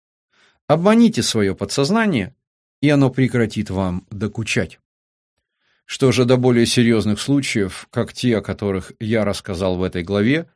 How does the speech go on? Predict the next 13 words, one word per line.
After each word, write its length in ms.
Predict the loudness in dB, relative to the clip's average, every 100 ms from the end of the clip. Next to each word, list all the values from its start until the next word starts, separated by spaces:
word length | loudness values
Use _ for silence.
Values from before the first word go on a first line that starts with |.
| _ _ _ -4
то 80 | 2
если 340 | 2 2 0
у 40 |
вас 240 | 2 2 2
нет 240 | 0 2
возможности 680 | -2 -2 -2 -2 -4 -4 -2
обратиться 840 | 0 -2 -2 -6 -2 2 2 0 -8
к 100 | _
психотерапевту, 1040 | -10 -2 0 0 2 0 0 -2 -2 -12 -12 _ _ _
просто 360 | 0 0 2 -2
поразмышляйте 800 | 0 0 2 0 2 0 0 -4
над 180 | -6 -6
ними. 320 | -8 -10 -16